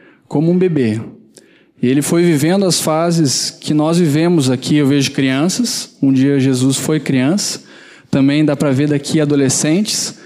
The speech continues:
Jesus um dia também foi adolescente. A maioria aqui são jovens, Jesus um dia também foi jovem. Temos adultos aqui também. Jesus passou por essas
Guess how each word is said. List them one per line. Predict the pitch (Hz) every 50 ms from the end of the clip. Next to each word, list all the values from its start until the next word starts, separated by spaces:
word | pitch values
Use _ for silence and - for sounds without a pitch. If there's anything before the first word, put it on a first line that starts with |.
| - - - - - - _ _ _ _ _ _ _ _ -
Jesus | - 151 135 135 135 131 127 143 160 170 156 131 147
um | 156 156
dia | 147 131 147 160 170 -
também | - 165 156 156 156 165 175
foi | 160 - - 180 175
adolescente. | 165 147 147 139 131 123 123 - 131 120 110 104 - - - - - 170 185 208 208
A | 175 131
maioria | 131 139 143 147 147 143 151 156
aqui | 151 - 160
são | 156 - - 156 147
jovens, | 131 127 139 143 151 160 156 170 180 180 165 143
Jesus | 135 135 131 127 135 143 147 143 139
um | 147 131
dia | 120 117 135 147
também | 147 160 156 143 143 147
foi | 151 143 - 151 143
jovem. | 131 123 123 123 127 127 127 - - - - - - - - - - - - - - - _ - -
Temos | 131 135 139 139 135
adultos | 143 131 123 135 147 170 175 - - -
aqui | 127 120 - 139 135
também. | - 143 123 113 120 123 139 151 170 175 165 - - - - - - - - - - _ -
Jesus | 139 131 131 131 127 135 143 156 156 - - - - - - - -
passou | - 143 127 - - 170 165
por | 160 - 160 135
essas | 131 127 - - - - - - - - - -